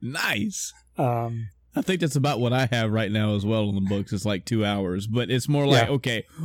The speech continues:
Speaker 1: whoa, I need a whoa, I'm, I need a whoa on this R P G. I'm R P G'd out for
Speaker 2: Yeah.
Speaker 1: a minute. I'll come back to you another time."
Speaker 2: Did you get to the title screen? <laughs> I think that's
Speaker 1: I
Speaker 2: at, like, two and a half hours.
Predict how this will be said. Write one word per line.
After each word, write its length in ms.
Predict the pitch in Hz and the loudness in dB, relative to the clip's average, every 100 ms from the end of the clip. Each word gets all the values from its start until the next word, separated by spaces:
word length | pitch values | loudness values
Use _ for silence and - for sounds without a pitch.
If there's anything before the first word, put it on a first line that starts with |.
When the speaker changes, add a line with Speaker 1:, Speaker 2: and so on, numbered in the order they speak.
| 131 | -2
Speaker 1:
whoa, 420 | 117 143 165 123 | 2 4 4 4
I 40 | |
need 120 | 147 151 | 2 2
a 60 | |
whoa, 360 | 113 123 156 156 | 2 2 2 2
I'm, 200 | 117 117 | 0 0
I 100 | 113 110 | 0 0
need 140 | 123 | 2
a 40 | |
whoa 340 | 139 143 143 131 | 2 4 4 4
on 160 | 117 | 4
this 180 | 117 117 | 2 2
R 160 | 123 113 | 0 0
P 160 | 120 | 0
G. 260 | 107 120 110 | 0 0 0
I'm 160 | 107 131 | 2 2
R 140 | 135 | 2
P 160 | 131 120 | 0 0
G'd 220 | 123 120 | 2 2
out 160 | 117 107 | 0 0
for 80 | 127 | 2
Speaker 2:
Yeah. 40 | 101 | 2
Speaker 1:
a 40 | |
minute. 260 | 98 87 - | 0 -2 -4
I'll 160 | 107 120 | -2 -2
come 240 | 151 147 | 0 2
back 180 | 135 123 | 2 0
to 80 | 117 | 0
you 140 | 117 | 0
another 220 | 110 107 95 | 2 0 -2
time." 400 | 95 78 67 - - 156 | -4 -4 -6 -8 -6 2
Speaker 2:
Did 180 | 147 135 | 4 4
you 80 | 139 | 4
get 160 | 185 | 2
to 100 | - | 2
the 100 | 190 | 0
title 400 | 175 180 185 151 | 4 4 6 4
screen? 440 | - - 123 113 135 622 - | 2 -4 -4 -2 -6 -6 -14
<laughs> 220 | - - | -20 -6
I 320 | 113 113 120 143 | 0 2 6 8
think 160 | 147 | 10
that's 180 | 160 127 | 8 8
Speaker 1:
I 40 | |
Speaker 2:
at, 80 | 160 | 8
like, 180 | 151 147 | 8 8
two 140 | 170 | 6
and 80 | 160 | 8
a 40 | 160 | 8
half 200 | 147 147 | 6 6
hours. 560 | 135 131 120 101 - | 6 4 0 -4 -8